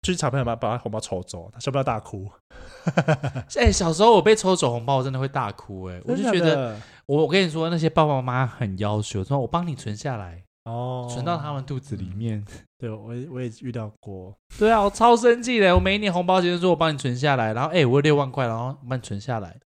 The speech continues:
Speaker 2: 存到哪边？
Speaker 1: 每年都这样啊。
Speaker 2: 存到哪边？
Speaker 1: 然后就花掉了。
Speaker 2: 对，就花掉。他说：“没有啊，
Speaker 1: 嗯。
Speaker 2: 因为你吃饭也要花钱，你奶粉要花钱啊，面，那，那个尿布要花钱啊。”
Speaker 1: 哦，要这么算，你干嘛生我？奇怪。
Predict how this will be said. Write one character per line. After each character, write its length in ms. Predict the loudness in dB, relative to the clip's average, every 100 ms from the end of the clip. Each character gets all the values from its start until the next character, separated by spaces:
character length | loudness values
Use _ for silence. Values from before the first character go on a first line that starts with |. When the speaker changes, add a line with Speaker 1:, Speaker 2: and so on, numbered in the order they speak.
| _ _ _
Speaker 2:
存 160 | -6 0
到 80 | 2
哪 80 | 2
边？ 0 |
Speaker 1:
每 80 |
年 20 | 0
都 80 |
这 80 | 2
样 160 | 2 0
啊。 320 | -2 -4 -6
Speaker 2:
存 160 | -4 -4
到 60 |
哪 80 | -4
边？ 160 | -12 -16 -12
Speaker 1:
然 80 | -8
后 20 |
就 100 | -8
花 160 | -8 -10
掉 260 | -10 -12
了。 120 | -12 -18 -16
Speaker 2:
对， 120 | -12
就 80 | -10
花 160 | -12 -14
掉。 140 | -18
他 80 | -14
说 100 | -12
：“没 120 | -10 -8
有 100 | -8
啊， 140 | -10
Speaker 1:
嗯。 20 |
Speaker 2:
因 80 | -8
为 140 | -8
你 40 | -8
吃 200 | -10 -6
饭 120 | -4
也 60 | -4
要 80 |
花 180 | -4 -6
钱， 240 | -6 -6 -6
你 60 | -2
奶 160 | 0 0
粉 160 | 0
要 80 | -2
花 220 | 0 0
钱 200 | -2 -6 -6
啊， 80 | -8
面， 260 | -4 -4 -4 -6
那， 240 | -4 -4
那 160 | -4 -6
个 80 |
尿 160 | -4 -4
布 140 | -2
要 100 | -2
花 180 | -2 -6
钱 240 | -10 -16 -16
啊。” 120 | -18 _ -16
Speaker 1:
哦， 400 | -14 -12 -14 -14 -18 -20 -8
要 80 | -4
这 100 | -2
么 80 | 0
算， 180 | 0 0
你 60 |
干 80 | -2
嘛 80 | -4
生 240 | -4 -8
我？ 160 | -8 -10
奇 220 | -12 -16
怪。 260 | -12 -12